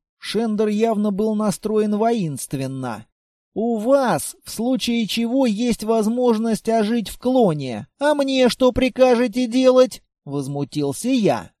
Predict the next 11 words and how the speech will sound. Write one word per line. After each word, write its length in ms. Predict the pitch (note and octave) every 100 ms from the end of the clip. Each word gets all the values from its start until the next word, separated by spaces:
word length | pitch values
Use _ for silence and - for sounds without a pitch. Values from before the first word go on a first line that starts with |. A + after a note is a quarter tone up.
| _ _ _ _ _ _
«С 120 | -
чего 600 | - D3+ D3 D3+ F#3 D#3+
ты 260 | - E3 D3
взял, 580 | C3 C#3+ G3+ G3 D#3
что 260 | C3+ - D3+
там 360 | - F#3+ F3 D3+
кто-то 520 | - F#3+ F#3+ - D3+
настолько 680 | D#3 D#3+ - G3 E3+ D3 D3+
большой 800 | D3+ D3+ C#3 - G3+ A#3 G3 B2+
и 300 | - D3+ F3+
неубиваемый?» 1400 | F#3 G3 G3+ F#3 A3 A#3 B3 G3 D3 C#3+ C#3+ C3 A2+ G2